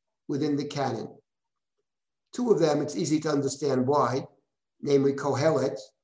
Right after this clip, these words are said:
which seems to be, one might say, sacrilegious at many points, and, uh, Shir Hashirim, which seems to be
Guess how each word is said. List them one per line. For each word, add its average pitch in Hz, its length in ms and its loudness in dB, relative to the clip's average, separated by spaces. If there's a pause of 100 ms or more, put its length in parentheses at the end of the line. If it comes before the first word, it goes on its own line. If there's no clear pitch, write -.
(520)
which 135 160 -6
seems 156 280 -2
to - 80 -10
be, 139 200 0
one 139 180 4
might 135 160 2
say, 131 180 0
sacrilegious 139 800 -2
at 135 100 -4
many 131 260 -2
points, 127 500 -2 (1040)
and, 147 360 0
uh, 143 300 0
Shir 190 260 2
Hashirim, 170 580 2
which 147 140 -6
seems 170 300 0
to 147 60 -12
be 135 360 4